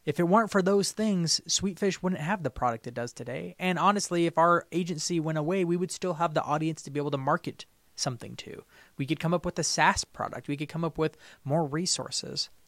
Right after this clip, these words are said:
We have an audience in order to talk to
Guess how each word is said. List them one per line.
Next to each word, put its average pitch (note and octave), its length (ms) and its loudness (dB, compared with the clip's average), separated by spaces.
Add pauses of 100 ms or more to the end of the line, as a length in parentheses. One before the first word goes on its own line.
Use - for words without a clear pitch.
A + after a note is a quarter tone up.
(840)
We C#3+ 120 0
have E3 160 4
an D3+ 60 4
audience D#3+ 600 2 (260)
in D3 140 0
order D3+ 180 4
to B2 120 -4
talk - 360 -4
to A2+ 300 -6